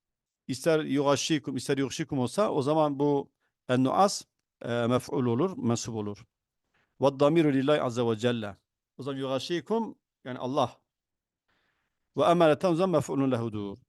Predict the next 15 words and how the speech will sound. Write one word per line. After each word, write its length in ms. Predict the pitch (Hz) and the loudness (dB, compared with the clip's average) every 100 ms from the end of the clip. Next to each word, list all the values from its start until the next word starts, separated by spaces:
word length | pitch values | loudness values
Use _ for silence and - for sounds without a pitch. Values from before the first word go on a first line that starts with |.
| - | -14
E, 100 | 160 | -12
peki 420 | - 185 165 156 | -8 -8 -6 -6
şimdi 280 | - 175 151 | -6 -10 -8
burada 280 | 151 170 165 | -4 -4 -2
bir, 240 | 170 - _ _ _ _ _ _ | -4 -6 _ _ _ _ _ _
e, 640 | 135 117 117 113 110 110 131 | -10 -6 -4 -4 -6 -8 -12
soru, 600 | - - 139 156 135 - _ _ _ _ _ _ _ - | -18 0 4 6 6 2 _ _ _ _ _ _ _ -10
e, 80 | 123 113 110 107 107 | -4 -2 -2 -2 0
varid 320 | 110 117 117 | 2 2 2
oluyor. 340 | 113 120 170 147 | 0 2 0 2
Diyor 140 | 220 | 0
ki 160 | - 139 | 0 -2
mesela 360 | 135 143 139 | -2 -2 -2
mef'ulun 440 | 131 131 - 147 151 | 0 0 0 0 2
lehunun 500 | 127 156 160 147 | 4 4 2 0